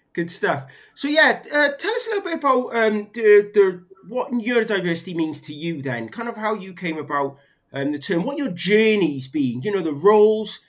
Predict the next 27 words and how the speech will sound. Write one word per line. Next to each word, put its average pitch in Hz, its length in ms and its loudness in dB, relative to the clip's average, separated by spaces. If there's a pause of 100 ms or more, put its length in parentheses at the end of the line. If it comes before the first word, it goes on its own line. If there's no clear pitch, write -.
(220)
um, 175 420 -2
that 175 140 -4
you've 175 320 -12
done, 170 340 0
some 185 240 -10
really 247 220 -2
interesting, 175 720 -4 (100)
uh, 147 360 -6 (120)
senior 240 560 -2
roles, 185 680 0 (380)
um, 151 580 -2 (140)
and 156 420 -4
some 170 180 -10
prominent 202 560 -2
roles, 110 460 -12 (380)
uh, 160 280 0
and 165 180 -4
how, 208 520 -4
uh, 156 280 0 (200)
that 175 240 -2
has 165 140 -8
impacted, 139 760 -6 (300)
uh, 131 380 -8 (160)
on, 135 480 -4 (340)
um, 131 360 -6
I 139 80 -12
guess, 139 500 -10